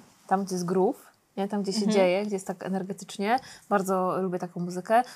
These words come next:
Speaker 1: Lubię, e, bardzo, e, mnie poruszają zawsze występy, gdzie śpiewa dużo wokalistów i śpiewają na głosy.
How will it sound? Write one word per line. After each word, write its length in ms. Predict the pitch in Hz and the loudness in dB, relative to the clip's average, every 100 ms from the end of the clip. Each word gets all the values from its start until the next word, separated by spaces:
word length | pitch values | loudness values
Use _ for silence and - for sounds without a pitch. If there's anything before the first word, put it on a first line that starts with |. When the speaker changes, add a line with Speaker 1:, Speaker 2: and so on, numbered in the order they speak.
| - | -2
Speaker 1:
Lubię, 640 | 208 220 226 220 214 220 | 4 6 6 8 8 6
e, 160 | - 190 | 4 2
bardzo, 580 | 190 202 190 196 196 - | 4 2 2 2 4 2
e, 340 | 180 185 180 | 2 2 2
mnie 240 | 185 196 202 | 0 0 -2
poruszają 480 | 208 202 202 196 | -2 -2 0 -2
zawsze 380 | 190 190 190 202 | 0 -2 -2 -4
występy, 440 | 185 185 196 190 190 | -4 -4 -4 -2 -4
gdzie 200 | 180 190 | -4 -4
śpiewa 360 | - 190 185 | -4 -2 0
dużo 300 | 185 202 196 | 0 0 -2
wokalistów 640 | 185 185 196 202 - 190 | -4 -4 -2 -2 -4 -6
i 40 | 190 | -8
śpiewają 280 | - 190 190 | -6 -2 0
na 100 | 190 | 0
głosy. 480 | 180 185 - 202 | 0 -2 0 0